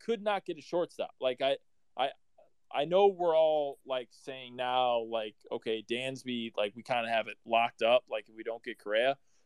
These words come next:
let, let's not fool ourselves in thinking that's a guarantee. Um, I would just expect the Cubs to kinda change course and find new guys and probably find new guys on the different side of the ball, meaning,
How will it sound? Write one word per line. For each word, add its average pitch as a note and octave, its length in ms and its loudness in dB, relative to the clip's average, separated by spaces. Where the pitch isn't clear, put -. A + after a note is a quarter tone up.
let, E3 200 2
let's F#3 180 2
not G3+ 200 2
fool G3 280 6
ourselves C3+ 500 0
in A#2 180 -18
thinking B2+ 320 -10
that's A2+ 200 -2
a - 20 -10
guarantee. G#2+ 600 -4
Um, A2 420 4
I D#3 140 6
would F3 160 2
just D#3 220 -12
expect - 500 -2
the A#2+ 60 -10
Cubs B2+ 340 -2
to A#2 80 -10
kinda A#2 360 -8
change B2 300 -8
course C#3 480 4
and A2+ 280 -2
find B2+ 380 -2
new C3+ 160 0
guys C3+ 520 8
and A#2 140 -20
probably B2 320 -6
find A2+ 300 -10
new A#2 160 -10
guys A2 320 2
on G#2+ 140 -8
the A2 120 -6
different A2+ 300 -10
side A2 140 4
of G2+ 60 2
the G2 60 -2
ball, A2+ 340 6
meaning, G#2+ 380 -14